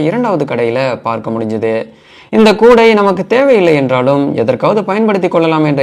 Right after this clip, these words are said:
எண்ணத்தை உருவாக்கி வாங்க வைத்ததற்கு காரணம் இதில் இருக்கும் நேர்த்தியான பின்னல்கள். என்னதான் பல பேர் ஒரே தொழிலை அருகருகே செய்து கொண்டிருந்தாலும் அதில் அவர்களுக்கு இருக்கும்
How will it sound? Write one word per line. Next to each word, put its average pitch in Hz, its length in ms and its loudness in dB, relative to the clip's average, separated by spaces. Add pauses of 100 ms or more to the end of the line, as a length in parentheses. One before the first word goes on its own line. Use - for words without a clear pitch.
எண்ணத்தை 156 380 -2
உருவாக்கி 135 440 0 (220)
வாங்க 220 300 -2
வைத்ததற்கு 120 440 -2 (100)
காரணம் 127 400 -4 (160)
இதில் 113 220 -4
இருக்கும் 151 380 -2 (120)
நேர்த்தியான 131 540 -6
பின்னல்கள். 117 440 -4 (580)
என்னதான் 208 440 2
பல 185 220 2
பேர் 208 260 2
ஒரே 254 160 4 (140)
தொழிலை 165 280 2 (100)
அருகருகே 160 460 0
செய்து 175 240 0
கொண்டிருந்தாலும் 127 640 -2 (160)
அதில் 117 220 -2
அவர்களுக்கு 113 460 -4
இருக்கும் 165 280 -2